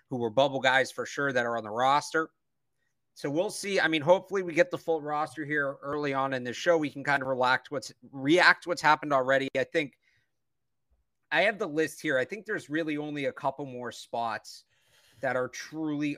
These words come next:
up in the air. Guys who haven't been announced as cuts, who I think we can say pretty comfortably are cuts. Matt Sokol, Jalen Wydermyer, uh, Daniel Aquale. They just have to move him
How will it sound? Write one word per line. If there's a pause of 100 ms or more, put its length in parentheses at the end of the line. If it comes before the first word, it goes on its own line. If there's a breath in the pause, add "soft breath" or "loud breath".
up
in
the
air.
Guys (500)
who
haven't
been
announced
as
cuts, (720)
who (360)
I
think
we
can
say
pretty
comfortably
are
cuts.
Matt
Sokol, (600)
Jalen
Wydermyer, (720)
uh, (200)
Daniel
Aquale.
They
just
have
to
move
him